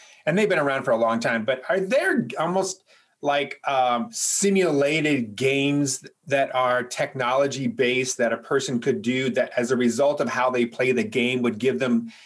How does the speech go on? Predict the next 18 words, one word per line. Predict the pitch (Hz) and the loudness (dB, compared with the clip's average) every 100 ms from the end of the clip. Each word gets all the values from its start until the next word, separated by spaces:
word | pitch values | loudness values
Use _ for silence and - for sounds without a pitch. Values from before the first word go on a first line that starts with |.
| - - _ | -20 -20 _
give | 165 156 | -2 0
the | 135 | -2
potential | - - - 143 135 143 135 123 120 113 | -2 -4 -2 -2 -2 0 2 4 2 0
employer | 123 117 143 139 131 127 123 - - - - | -2 -2 0 2 2 2 -2 -8 -20 -12 -6
an | 131 | -2
idea | 127 113 107 143 139 | -2 -2 0 2 4
as | 120 120 - | 2 -2 -2
to | 127 | -2
this | 110 139 - | 0 -2 -4
person's | - 131 127 117 101 - | -4 -2 0 -2 -2 -6
fit, | - 143 147 - - _ _ - | -6 -2 -2 -4 -14 _ _ -4
not | 139 135 | -2 0
only | 131 | 0
with | 117 117 | 0 0
skill, | - - 147 135 131 | -2 -2 0 2 2
but | 110 | 0
with | 117 117 | -2 -2
culture? | - 123 120 139 143 | 0 0 0 -2 -2